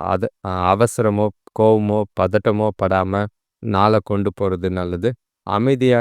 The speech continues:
நாளை கொண்டு போங்க. அவங்களுக்கு பிடிச்ச மாதிரி சில விஷயங்களை செஞ்சீங்கன்னா,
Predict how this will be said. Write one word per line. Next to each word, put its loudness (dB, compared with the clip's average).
நாளை 0
கொண்டு 0
போங்க. -2
அவங்களுக்கு 0
பிடிச்ச -2
மாதிரி -2
சில -2
விஷயங்களை -2
செஞ்சீங்கன்னா, -2